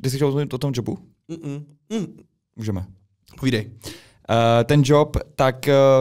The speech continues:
Speaker 2: To má být třetí
Speaker 1: právě,
Speaker 2: díl.
Speaker 1: právě tak, takže máme Gimpl, Vejška a pak by měla být teda nějaká práce. Takže se spekuluje, na Č S F D už je to oficiálně ohlášený, ale
Speaker 2: Ano.
Speaker 1: nevíme, jako o tom měli žádný billboard, nebo kdo tam bude hrát, nevíme. Ale měl by to být job,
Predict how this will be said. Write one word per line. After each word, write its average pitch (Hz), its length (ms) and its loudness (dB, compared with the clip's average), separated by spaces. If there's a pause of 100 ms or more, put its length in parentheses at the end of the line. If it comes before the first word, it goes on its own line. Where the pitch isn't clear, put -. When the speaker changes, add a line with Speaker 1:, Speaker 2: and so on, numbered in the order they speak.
(560)
Speaker 2:
To - 80 -8
má 143 80 -2
být 151 100 0
třetí 143 160 -4
Speaker 1:
právě, 151 240 4
Speaker 2:
díl. 120 140 0
Speaker 1:
právě 135 360 2
tak, 104 200 -2
takže 113 240 0
máme 107 200 0
Gimpl, 143 440 0
Vejška 120 380 -2
a - 120 -4
pak 147 120 2
by 147 60 2
měla 143 120 2
být 139 100 0
teda 143 100 2
nějaká 135 220 0
práce. - 560 -2
Takže 120 360 -2
se 110 100 -8
spekuluje, 120 680 0
na 131 80 0
Č 131 120 -2
S 123 60 -4
F 135 140 -4
D 131 60 0
už 117 120 -2
je 120 60 -4
to - 80 -8
oficiálně 117 460 -2
ohlášený, 104 760 0
ale 107 180 2
Speaker 2:
Ano. 110 80 4
Speaker 1:
nevíme, 110 260 4
jako 107 240 0
o 107 60 0
tom 107 140 0
měli 104 160 0
žádný 95 300 -2
billboard, 101 580 -2
nebo 101 120 0
kdo 95 100 -2
tam 104 140 0
bude 101 120 2
hrát, 95 320 -4 (420)
nevíme. 120 440 2 (480)
Ale 147 200 4
měl 151 140 6
by 143 60 4
to 127 60 -4
být 113 220 2
job, 165 300 2